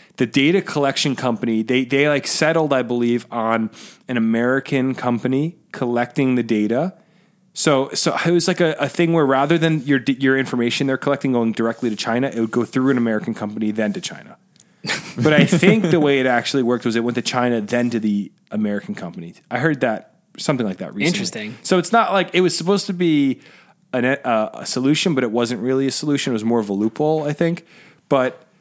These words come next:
Speaker 1: I think, uh, I don't know. I think you're gonna see a wave of people going, "Hey, TikTok."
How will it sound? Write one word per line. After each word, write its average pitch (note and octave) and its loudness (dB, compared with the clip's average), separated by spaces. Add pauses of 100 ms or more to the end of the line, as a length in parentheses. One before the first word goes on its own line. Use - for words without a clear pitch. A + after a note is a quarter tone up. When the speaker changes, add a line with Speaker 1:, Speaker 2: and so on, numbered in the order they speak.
(300)
Speaker 1:
I C3+ 2
think, E3+ 0
uh, D#3 2 (280)
I D#3+ 0
don't F#3+ 4
know. E3+ 4
I C3 0
think D#3+ -2
you're C3+ -2
gonna D3 0
see D#3 0
a C3+ 2
wave A#2 0
of A2+ -14
people A#2 -2
going, G#2+ -2
"Hey, G#2+ -4
TikTok." D#3+ -8